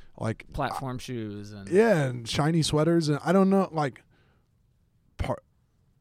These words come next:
Speaker 1: so high fashion that is sprung from, like, a club experience doesn't feel that different to me from
Speaker 2: What?
Speaker 1: and it, there's a lot, there's also a lot of Raph Simmons and what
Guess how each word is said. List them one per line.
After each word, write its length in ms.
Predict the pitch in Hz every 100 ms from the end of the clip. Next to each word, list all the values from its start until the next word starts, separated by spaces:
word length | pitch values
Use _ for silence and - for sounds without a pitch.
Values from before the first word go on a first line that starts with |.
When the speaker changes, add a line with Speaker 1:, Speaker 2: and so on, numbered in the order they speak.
| _ _
Speaker 1:
so 360 | 135 - 131 120
high 280 | - - 147
fashion 500 | 143 135 135 - 156
that 240 | 147 117 -
is 160 | 120
sprung 520 | - - 123 120 123
from, 220 | 127 131 120
like, 220 | 117 110
a 40 |
club 340 | - - 127 139
experience 960 | - - 147 147 151 151 131 - -
doesn't 340 | - 123 117 104
feel 220 | 120 104
that 480 | 101 110 113 - 117
different 480 | 120 123 104 _
to 100 | -
me 460 | 110 110 101 101 98
from 540 | - 107 92 87 90 90 _ _ _ _ _ _ _ _ _ _ _ _ _ -
Speaker 2:
What? 280 | 147 147 143
Speaker 1:
and 280 | - -
it, 60 | 123
there's 180 | 139 123
a 60 |
lot, 440 | 113 113 131 123 127
there's 160 | 127
also 300 | 123 120 123
a 80 | 110
lot 180 | 107 104
of 60 | 104
Raph 200 | 104 104
Simmons 300 | - 104 101
and 120 | 101
what 160 | 95